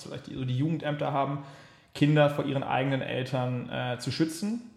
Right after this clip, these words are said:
ähm, wenn es eben, äh, ja, drauf ankommt. Ähm, und das, genau, ist eine Aufgabe, die Jugendämter im, in letzter Instanz wahrnehmen, aber natürlich schon lange davor, bevor dann eben ein Eingriff des Jugendamtes, ja schon auch relativ radikal dann, ähm, bevor es dazu kommt, äh,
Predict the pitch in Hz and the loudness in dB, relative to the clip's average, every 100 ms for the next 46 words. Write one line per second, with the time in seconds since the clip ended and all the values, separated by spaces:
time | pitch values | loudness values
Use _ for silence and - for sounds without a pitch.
0 | - 135 135 127 131 131 - 131 131 123 | -4 -2 0 0 0 0 -2 -4 -2 -2
1 | 120 - 117 120 120 120 - - 113 - | -2 -6 -6 -4 -4 -4 -6 -6 -6 -8
2 | - - 135 - 127 123 - - - - | -14 -4 -2 0 -2 -2 -2 -4 -10 -12
3 | - 131 131 - 127 131 - - 143 120 | -6 -4 -4 0 0 0 -2 -6 0 0
4 | 156 151 151 139 139 170 196 185 170 165 | 4 4 6 4 2 2 2 0 2 2
5 | 156 - 139 139 139 139 185 196 185 175 | 2 0 -4 -4 0 0 0 -2 -2 -2
6 | 170 170 175 170 143 139 - 143 143 - | -2 0 0 0 2 2 2 0 0 -10
7 | - - - - 139 139 143 143 - 147 | -16 -18 -8 0 4 6 8 8 6 8
8 | 143 131 131 135 131 131 131 127 127 - | 8 8 6 4 4 2 0 0 -2 -6
9 | - - - - 123 139 139 135 123 151 | -18 -20 -12 -2 2 4 4 2 4 4
10 | 143 135 127 127 131 139 135 139 143 131 | 4 2 -2 -4 -4 -2 6 8 8 6
11 | 127 - 131 135 143 143 143 - 131 131 | 4 6 6 8 4 2 -2 -2 0 0
12 | 127 131 139 - 131 135 135 131 135 143 | -2 -4 -6 -8 4 4 6 4 4 0
13 | - 135 131 127 - 127 127 123 | 0 0 -2 -8 -10 -6 -4 -6